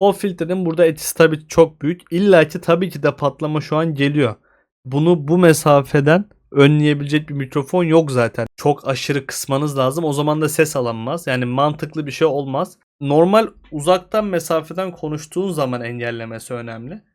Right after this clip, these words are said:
Buradan yaparsam engeller mesela. Kırbaç, kırbaç.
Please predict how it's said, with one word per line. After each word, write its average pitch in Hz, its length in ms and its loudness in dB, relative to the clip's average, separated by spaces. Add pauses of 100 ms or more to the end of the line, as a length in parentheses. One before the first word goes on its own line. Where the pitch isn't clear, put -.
(140)
Buradan 202 260 -4
yaparsam 175 560 -4
engeller 160 460 -2
mesela. 117 540 -16 (260)
Kırbaç, 139 540 -8 (480)
kırbaç. 135 640 -8